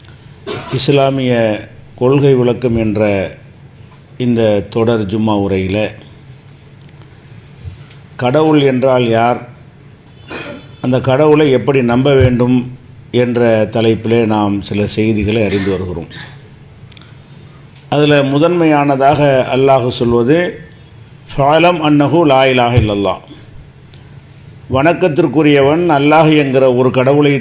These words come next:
தவிர யாரும் இல்லை என்பதை அறிந்து கொள், விளங்கி பின்பற்று என்று, விளங்கி நம்பு என்று அல்லாஹ் கட்டளையிடுகிறான். குட்டுத்தனமாக நம்பாமல்,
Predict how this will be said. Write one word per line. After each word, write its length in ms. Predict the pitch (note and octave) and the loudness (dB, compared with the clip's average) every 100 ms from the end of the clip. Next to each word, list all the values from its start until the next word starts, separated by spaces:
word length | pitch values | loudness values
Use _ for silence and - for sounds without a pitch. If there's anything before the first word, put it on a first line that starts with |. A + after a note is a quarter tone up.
| C#3+ | 2
தவிர 180 | C#3+ D3 B2 | 2 2 2
யாரும் 300 | A#2+ C#3 C3+ B2 | 2 2 0 0
இல்லை 180 | B2 A#2 | 0 0
என்பதை 340 | A#2 A2+ C#3 D#3+ B2 E2 - B2 | 0 2 2 2 0 -6 -6 -2
அறிந்து 340 | D3 F#3+ F3 C#3 | 0 0 2 0
கொள், 220 | B2+ C3+ A#2+ F#2+ D#2 | 2 2 0 -2 -2
விளங்கி 360 | A#2+ D#3+ G3 F#3+ C3 | 0 0 0 -2 0
பின்பற்று 460 | D#3 D3 C3 B2+ B2+ | 2 2 0 0 0
என்று, 240 | A#2+ E3+ D3+ D3+ D#3+ A#2+ | 0 2 2 2 -2 -2
விளங்கி 360 | D3 F#3 F#3+ F3 | 0 0 0 0
நம்பு 200 | D3+ D#3+ D3+ | 0 2 2
என்று 140 | D3+ F3+ | 2 0
அல்லாஹ் 220 | C#3 C#3 B2 | 2 0 0
கட்டளையிடுகிறான். 600 | A2+ A#2 G2+ G2 F2+ - - - - - - - - - - - - - - | -2 -2 0 -4 -6 -12 -20 -20 -20 -20 -20 -20 -20 -20 -20 -20 -20 -10 -4
குட்டுத்தனமாக 760 | F#3+ - F#3+ E3+ E3+ D#3+ D3+ C#3+ | -2 2 4 4 2 2 2 2
நம்பாமல், 500 | C3+ B2+ B2 B2 D#3 | 0 0 2 2 2